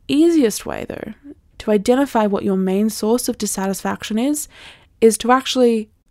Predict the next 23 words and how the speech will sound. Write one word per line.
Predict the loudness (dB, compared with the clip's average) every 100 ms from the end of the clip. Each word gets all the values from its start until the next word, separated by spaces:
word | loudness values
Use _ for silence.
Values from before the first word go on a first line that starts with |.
| _ _ _ _
follow | -8 4 8 10 8
the | 4
stress, | -4 -4 -4 -6 -6 -8 -10 _ _ -20 _
to | 0
notice | 4 6 6 6 2 0
where | 0
you | 0
carry | -6 -4 -2 0 0
the | 0
most | -2 0 -2 -4 -10
stress. | -10 -10 -8 -10 -10 -14 -16 _ -20 -20 -20 -20 _ _
What | 2 2 2
do | 0
you | 0 0
think | 0 -2
about | 0 0 0
the | 0
most | 2 0 -2 -6 -12 -6
when | -2 0
your | 0
thoughts | -2 -2 -2 -2 -8
are | -6
wandering | -4 -4 -4 -4 -6 -8